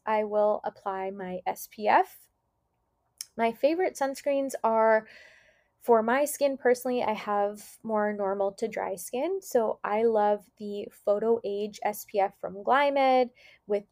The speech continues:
the blue label. I'll also link it in the show notes. And then s-, I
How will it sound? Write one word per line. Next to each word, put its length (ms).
the 80
blue 380
label. 540
I'll 280
also 300
link 260
it 100
in 100
the 100
show 260
notes. 420
And 200
then 460
s-, 300
I 440